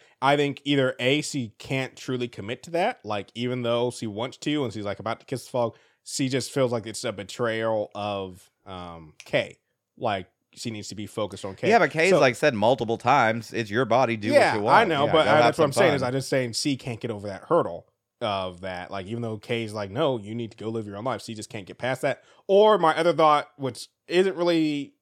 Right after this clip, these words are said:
Speaker 1: uh, as sound after the scene played out, was that she, you know, 'cause he never told the fog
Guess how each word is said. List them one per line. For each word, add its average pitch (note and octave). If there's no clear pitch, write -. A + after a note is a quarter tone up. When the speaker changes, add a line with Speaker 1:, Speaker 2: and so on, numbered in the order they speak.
Speaker 1:
uh, C3+
as C3+
sound C3
after A2+
the A2
scene A#2
played A2
out, B2+
was C#3
that C3+
she, C#3
you C#3+
know, C3+
'cause -
he F#3+
never A3+
told C#3+
the G#2+
fog F2+